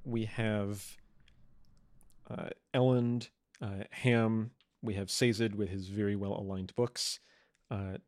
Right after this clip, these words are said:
Tindwyl is present, but very pointedly not interacting with this effort.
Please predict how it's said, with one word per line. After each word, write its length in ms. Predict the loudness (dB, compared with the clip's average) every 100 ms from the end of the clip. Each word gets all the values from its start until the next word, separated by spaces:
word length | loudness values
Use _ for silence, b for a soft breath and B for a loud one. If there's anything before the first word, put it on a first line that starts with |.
| -2
Tindwyl 500 | 4 4 6 4 4
is 260 | 0 0 -2 -6
present, 440 | 4 4 4 0
but 120 | -2 -4
very 520 | 0 2 2 0 -4 -4
pointedly 520 | 0 0 0 -2 0
not 380 | 0 2 0 0 _ _
interacting 640 | -2 2 2 2 0 -2
with 140 | -2 -2
this 180 | -4 -2
effort. 440 | -2 -2 -2 -6